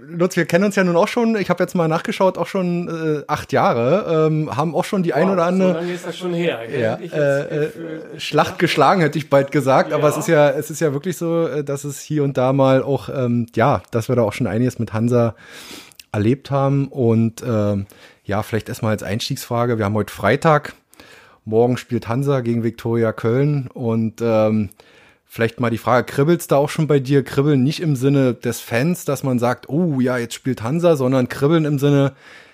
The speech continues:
Speaker 1: es geht wieder los, es ist Wochenende, es ist wieder ein Spiel. Ähm, äh, auch wenn du natürlich vielleicht nicht mehr diese Aufregung hast, aber ist es doch dann immer wieder,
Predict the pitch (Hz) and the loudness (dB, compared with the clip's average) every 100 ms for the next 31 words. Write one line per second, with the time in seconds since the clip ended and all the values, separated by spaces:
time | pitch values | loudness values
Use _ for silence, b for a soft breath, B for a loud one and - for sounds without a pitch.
0 | B _ - 127 - 143 - 165 139 127 | B _ -8 -8 -4 -4 0 2 4 4
1 | 208 262 156 135 - 151 220 208 190 185 | 2 -2 -4 -6 -2 0 2 2 2 2
2 | 180 139 156 - 160 160 156 151 - - | 0 -4 -6 -2 0 2 0 -2 -8 -4
3 | 139 110 95 - 120 113 110 110 110 110 | 2 2 0 -4 -2 -2 0 0 0 -2
4 | 110 - 123 113 110 107 _ - - 127 | -4 -8 -6 -4 -6 -8 _ -10 0 2
5 | 135 127 - 127 127 113 - _ - 123 | 4 2 2 0 0 -2 -8 _ -6 -4
6 | 113 127 - 131 117 113 107 104 92 117 | -2 -4 0 0 0 -2 0 0 -2 -2
7 | 160 - 180 180 156 156 - - 135 131 | -2 2 2 4 2 0 -2 -4 -2 -2
8 | 175 208 190 - 190 - - 165 170 170 | -4 -6 -8 -2 -2 0 0 0 0 -2
9 | B B B 175 180 165 170 165 156 | B B B 2 4 4 4 6 4